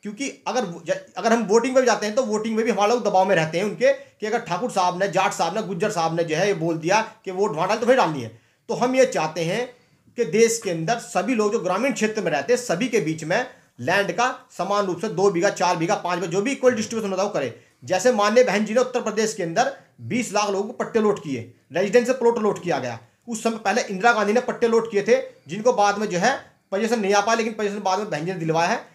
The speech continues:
कुल मिलाकर के जमीन बांटी गई, जो government land थी वो तो government का matter था, जो बंजर land थी। हम ये चाहते हैं कि जो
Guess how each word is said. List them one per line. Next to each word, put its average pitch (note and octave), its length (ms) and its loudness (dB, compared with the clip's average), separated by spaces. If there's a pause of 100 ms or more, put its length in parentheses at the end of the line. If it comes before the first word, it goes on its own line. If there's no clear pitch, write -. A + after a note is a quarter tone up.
(220)
कुल B3 100 -2
मिलाकर F#3 380 0
के A#3+ 120 2
जमीन G3+ 300 0
बांटी A3 220 2
गई, G3 100 0
जो B3 140 -2
government G#3+ 340 2
land F#3 200 0
थी A#2+ 280 -12 (280)
वो G#3+ 100 -6
तो F#3+ 100 2
government G3+ 360 0
का G#3 80 4
matter F#3+ 220 0
था, G3+ 100 -2
जो G3+ 120 -2
बंजर G3 240 -2
land F#3+ 220 0
थी। G3+ 260 -10 (260)
हम A#3+ 160 -4
ये C4 120 6
चाहते E3+ 340 -4
हैं A#3+ 40 -8
कि C4+ 80 -6
जो B3+ 80 -2